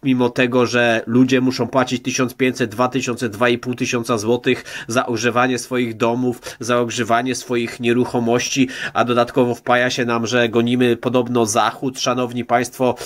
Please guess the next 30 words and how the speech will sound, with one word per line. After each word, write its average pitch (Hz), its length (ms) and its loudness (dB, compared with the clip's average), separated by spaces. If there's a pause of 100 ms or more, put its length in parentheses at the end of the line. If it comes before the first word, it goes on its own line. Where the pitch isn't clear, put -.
(220)
e, 123 160 4
gonimy 123 360 2
Zachód, 131 540 0
e, 123 260 0
i 120 340 0
że 117 380 4
u 120 120 -2
nas 117 300 4
już 123 140 -2
się 120 160 0
dużo 120 220 0
zarabia, 143 500 4
a 165 240 6
finalnie 185 440 2
to 180 120 -2
w - 40 -14
Hiszpanii 170 500 2
się 135 180 -2
zarabia 135 380 2
dalej 127 280 2
dwa 120 160 0
razy 123 240 0
więcej 120 300 -2
na 120 80 2
rękę, 120 400 0 (220)
szanowni 120 340 0
państwo, 123 280 0
w - 40 -14
takich 127 300 -2
sklepach 120 500 0